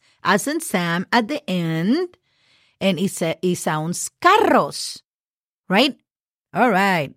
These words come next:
So next one, big. In Spanish, big, you say grande. Grande. And that's G as in golf, R as in Robert,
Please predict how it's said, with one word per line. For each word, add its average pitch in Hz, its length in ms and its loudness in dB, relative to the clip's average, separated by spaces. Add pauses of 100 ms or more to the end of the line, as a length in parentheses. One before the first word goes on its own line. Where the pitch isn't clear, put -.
(540)
So - 160 0
next 285 260 4
one, 165 260 -4 (1300)
big. 180 500 4 (840)
In 247 180 4
Spanish, 185 720 -4 (120)
big, 185 360 -4
you 165 180 -4
say 165 480 -4 (240)
grande. 277 720 2 (1080)
Grande. 175 1000 0 (520)
And 165 160 -6
that's 160 360 -4 (260)
G 170 320 -2
as 175 180 -2
in 311 160 -2
golf, 214 600 4 (480)
R 208 360 4
as 247 220 2
in 320 140 -2
Robert, 180 500 0